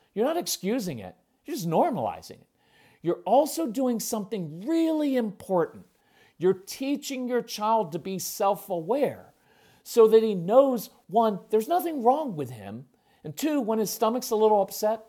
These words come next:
it's probably a sign of anxiety, right? That he's encountering unknowns, but that he knows it'll be okay, but it takes the mystery out of it,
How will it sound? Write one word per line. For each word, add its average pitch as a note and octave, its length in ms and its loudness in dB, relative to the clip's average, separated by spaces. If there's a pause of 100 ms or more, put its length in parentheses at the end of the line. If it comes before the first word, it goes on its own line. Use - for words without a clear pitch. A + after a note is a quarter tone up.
(400)
it's G3 220 0
probably A3 840 2
a G3+ 60 2
sign F#3 380 -4
of E3 100 -4
anxiety, F3 720 -4 (420)
right? F3+ 240 2
That G3 120 2
he's D3+ 160 -2
encountering F3+ 680 -4
unknowns, F3 800 -4 (640)
but E3+ 140 2
that F3+ 160 4
he F#3+ 180 2
knows A3 300 6
it'll D#3+ 180 2
be D#3 200 0
okay, C3 760 4 (360)
but F3+ 100 2
it F3+ 100 0
takes A3 300 0
the C#3+ 140 -6
mystery C3 640 -6
out F2+ 180 -18
of - 100 -20
it, - 100 -20